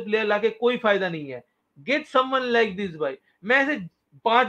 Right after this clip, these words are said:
दस, पन्द्रह players के नाम बोल सकता हूँ from the Thai league, Malaysian league, Maldives league, top, top quality players are present there। Hamilton is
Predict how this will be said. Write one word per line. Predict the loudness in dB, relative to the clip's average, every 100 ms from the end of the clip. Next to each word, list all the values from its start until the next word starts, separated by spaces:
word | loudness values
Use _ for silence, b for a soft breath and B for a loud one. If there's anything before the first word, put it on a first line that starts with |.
| 2
दस, | 0 0 -4
पन्द्रह | -2 2 2
players | 4 2 4
के | -2
नाम | 0 -2
बोल | 0 -2 -2
सकता | -6 -6
हूँ | -4
from | -6 -8
the | -8
Thai | -2 -2 -2
league, | -6 -8 -6
Malaysian | -6 -6 -8 -8 -8
league, | -8 -4
Maldives | -4 -4 -6 -10 -8
league, | -8 -10 _ _ _ _ _ _ _ _ _ _ _ _ _ _ _ 8
top, | 8 8 6
top | 6 6
quality | 2 2 -2 4
players | 4 6
are | 0
present | -2 -4 -4 -6
there। | -10 -12 _ _ _
Hamilton | -2 2 2 2 0
is | 0